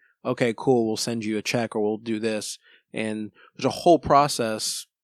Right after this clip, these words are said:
for all that, um, and communication. You gotta pay them, you have to pay them a fee too, um, which I think I f-, really feel like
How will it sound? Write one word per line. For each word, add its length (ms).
for 140
all 160
that, 340
um, 320
and 240
communication. 720
You 60
gotta 160
pay 240
them, 200
you 140
have 100
to 80
pay 140
them 120
a 60
fee 320
too, 340
um, 540
which 600
I 80
think 420
I 100
f-, 100
really 300
feel 200
like 180